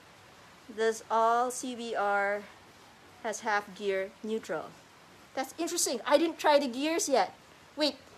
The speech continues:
can I call somebody to help me with the camera? The display has nothing on the Duke. Fuck no. Yeah, you know, the K T M. Uh, you wanna see the K T M display again? Like, on live? Here, here, here.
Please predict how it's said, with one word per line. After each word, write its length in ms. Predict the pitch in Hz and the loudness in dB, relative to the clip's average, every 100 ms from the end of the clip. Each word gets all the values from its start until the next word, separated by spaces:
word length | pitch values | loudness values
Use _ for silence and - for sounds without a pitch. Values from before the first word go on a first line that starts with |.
| - | -8
can 160 | 320 330 | -2 4
I 100 | 440 | 4
call 260 | - 330 311 | 6 8 8
somebody 640 | 311 339 269 254 247 262 | 6 2 8 8 8 4
to 100 | 262 | 2
help 260 | 247 254 254 | 4 2 2
me 140 | 247 | 2
with 100 | 240 | 2
the 80 | 214 | 2
camera? 680 | - 240 214 226 220 214 220 - - - - - - | -2 0 2 0 0 -2 -4 -10 -20 -20 -20 -20 0
The 80 | 311 | 4
display 400 | 349 403 392 415 | 4 4 8 10
has 160 | 403 330 | 10 10
nothing 320 | 349 359 339 | 8 8 10
on 160 | 320 311 | 10 10
the 100 | 269 | 4
Duke. 280 | 262 254 | 2 0
Fuck 320 | - 330 330 285 | 4 6 6 6
no. 420 | 247 214 180 180 | 8 8 8 6
Yeah, 340 | 226 220 185 175 - | 8 10 8 2 -8
you 160 | 240 240 | 4 6
know, 140 | 233 | 6
the 120 | 226 | 4
K 200 | - 294 | -2 -2
T 160 | 294 277 | 0 8
M. 300 | 240 247 240 - | 8 8 2 0
Uh, 160 | 247 254 | 6 6
you 160 | 269 370 | 8 10
wanna 200 | 349 392 | 10 8
see 120 | 330 | 4
the 80 | 294 | 0
K 160 | 277 | -2
T 140 | 277 277 | 4 4
M 100 | 269 | 6
display 460 | 208 - 202 214 | 0 2 2 2
again? 560 | 214 196 - - 226 254 - - - - - | 0 -4 -4 -6 -4 -6 -10 -20 -20 -20 -4
Like, 160 | 220 214 | -4 -2
on 180 | - 208 | -4 -2
live? 300 | 185 180 220 - | -2 -4 -6 -6
Here, 220 | 214 185 | -6 -6
here, 160 | 180 175 | -8 -12
here. 200 | 180 | -10